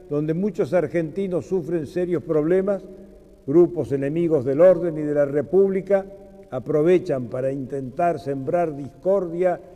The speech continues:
y violencia, buscando crear un caos que les permita maniobrar para lograr fines que no pueden alcanzar por la vía electoral. Comprendo las penurias que atraviesan muchos de mis compatriotas,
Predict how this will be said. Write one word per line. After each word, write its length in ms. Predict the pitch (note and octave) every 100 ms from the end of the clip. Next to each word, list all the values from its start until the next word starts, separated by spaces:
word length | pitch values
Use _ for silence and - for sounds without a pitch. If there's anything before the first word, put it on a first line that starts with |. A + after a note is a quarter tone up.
| -
y 100 | F#3+
violencia, 800 | E3+ F3+ E3+ E3 D3 - C3 G#2+ - - - - - _
buscando 460 | B2+ - D#3+ D3+ B2
crear 240 | C#3+ D#3
un 140 | C#3
caos 340 | A#2 D#3 D3+ C3+
que 140 | C#3+
les 120 | B2+
permita 720 | A2+ C#3+ C3 C3 D3+ B2+ D3 B2 - - -
maniobrar 1120 | C#3 C#3 C3+ C3+ D3+ D#3 C#3+ - - - -
para 180 | C3 C3
lograr 360 | C3 C#3 D3
fines 460 | - C#3+ C3+ C3+ - - - -
que 100 | -
no 120 | C3+ C3+
pueden 360 | C#3 C3+ C3
alcanzar 560 | B2+ B2 B2+ A2+ C3 A#2+
por 140 | B2
la 100 | A#2
vía 160 | A#2 A#2+
electoral. 480 | A#2 - A2 F#2 D#2+ - _ _ _ _ _ _ _ _
Comprendo 1040 | - D3 A#2+ E3+ G3+ G#3+ G#3 G#3 - - -
las 160 | C#3
penurias 540 | B2 D#3 E3+ G#3 G3+ E3
que 80 | E3
atraviesan 560 | D#3+ E3 F#3+ D#3 E3
muchos 280 | F#3+ G3+ F3+
de 100 | F3+
mis 100 | E3
compatriotas, 760 | - D#3 D#3+ D3 C#3+ B2 -